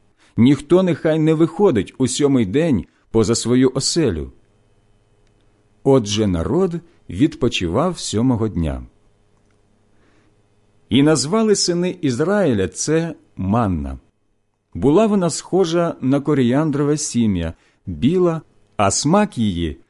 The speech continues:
як у медівника. І сказав Мойсей:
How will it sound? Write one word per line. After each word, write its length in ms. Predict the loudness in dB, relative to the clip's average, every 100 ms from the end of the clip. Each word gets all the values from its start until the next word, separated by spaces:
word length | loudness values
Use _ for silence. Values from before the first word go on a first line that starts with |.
| _ _ -6
як 400 | 0 0 -2 -4
у 80 | 0
медівника. 840 | 0 2 2 2 0 -4 -8 -12 -12 _ _ _ _ _ _ _ _ _ _ _ _
І 160 | 2 2
сказав 500 | 2 0 2 2 4
Мойсей: 680 | 2 2 0 0 -2 -6